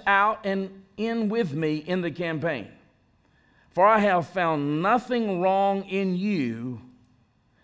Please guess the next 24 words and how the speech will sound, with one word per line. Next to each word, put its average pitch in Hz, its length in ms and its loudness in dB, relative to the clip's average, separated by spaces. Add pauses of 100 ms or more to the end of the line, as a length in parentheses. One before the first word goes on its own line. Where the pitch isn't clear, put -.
That's 143 200 -8
the 131 120 -8
second 175 400 -4
time. 151 360 -8 (840)
We're 135 100 -10
gonna 156 180 -4
see 190 160 0
it 147 140 -6
three 170 200 -4
times, 107 380 -8
by 113 160 -4
the 107 80 -8
way, 113 160 -8
in 113 60 -6
this 113 140 -10
passage. - 680 -8 (800)
Three 196 340 -2
times 135 760 -2 (100)
Achish 147 540 -4
affirms 180 800 -6 (440)
David's 156 680 -2 (480)
blamelessness, 120 1120 -6 (1000)
even 135 280 -4
though 120 400 -4